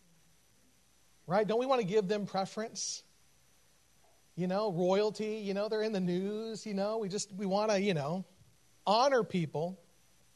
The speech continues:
And that's how they were, but Jesus just blew their mind. He took their whole world, the, like, this series we're going through now, we're kinda,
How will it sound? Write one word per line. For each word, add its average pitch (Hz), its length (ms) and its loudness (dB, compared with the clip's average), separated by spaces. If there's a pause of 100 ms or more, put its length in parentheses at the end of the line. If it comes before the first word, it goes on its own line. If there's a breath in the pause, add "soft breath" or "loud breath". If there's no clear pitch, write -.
(1000 loud breath)
And 247 120 0
that's 311 200 0
how 254 180 0
they 202 140 4
were, 269 220 0
but 202 140 2
Jesus 320 380 0
just 208 220 -2
blew 208 240 0
their 196 180 2
mind. 190 480 -4 (480 loud breath)
He 277 140 2
took - 240 2
their 247 100 8
whole 294 400 8
world, 202 360 0
the, 214 100 4
like, 214 160 6 (240 loud breath)
this 247 160 4
series 339 460 6
we're 254 80 -6
going 254 200 6
through 226 140 0
now, 269 220 8
we're 220 100 8
kinda, 240 260 2